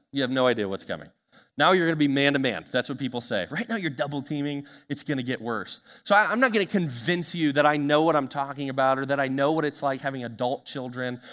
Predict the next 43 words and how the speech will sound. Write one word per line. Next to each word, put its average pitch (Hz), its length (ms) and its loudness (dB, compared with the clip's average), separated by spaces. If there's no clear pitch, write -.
or, 151 120 -2
or 127 200 -2
children 143 400 -4
that 131 100 0
are 120 120 2
out 123 180 2
of 117 40 -10
the 113 80 -4
house 156 480 2
or 117 140 -6
hi-, 143 160 -10
middle 156 280 -4
school. 151 180 -4
I, 147 140 0
I'm 180 80 -6
not 247 140 0
gonna 254 160 -2
try 180 180 -4
to 165 80 -2
convince 151 500 -4
you, 135 120 -2
but 143 100 -2
I 151 100 4
do 151 240 -2
think 233 220 -6
there's 147 200 -6
a 139 40 -6
truth 175 480 -6
here 110 340 -8
that 170 80 -2
we 185 80 0
can 131 360 -6
wrestle 196 360 0
with, 120 260 -6
and 139 80 -6
that's 143 220 -6
this. 202 240 -2
Many 202 340 0
of 247 80 0
us 233 200 -2
idolize 147 460 -4
our 196 100 -4
kids - 480 -12